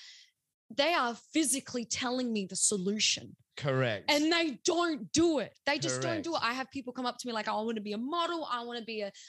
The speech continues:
Speaker 1: I wanna be a social media presenter like you.
Speaker 2: Just
Speaker 1: I wanna be an
Speaker 2: fucking
Speaker 1: editor."
Speaker 2: do
Speaker 1: I'm
Speaker 2: it.
Speaker 1: like, "You,
Speaker 2: Totally.
Speaker 1: you need to do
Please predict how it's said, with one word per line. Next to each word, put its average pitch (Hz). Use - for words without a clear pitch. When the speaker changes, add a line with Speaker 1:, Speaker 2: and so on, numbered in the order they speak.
Speaker 1:
I 247
wanna 262
be 233
a 220
social 226
media 226
presenter 226
like 214
you. 339
Speaker 2:
Just 320
Speaker 1:
I 254
wanna 254
be 226
an 240
Speaker 2:
fucking 233
Speaker 1:
editor." -
Speaker 2:
do 233
Speaker 1:
I'm 262
Speaker 2:
it. -
Speaker 1:
like, -
"You, 254
Speaker 2:
Totally. 139
Speaker 1:
you 214
need 254
to 233
do 277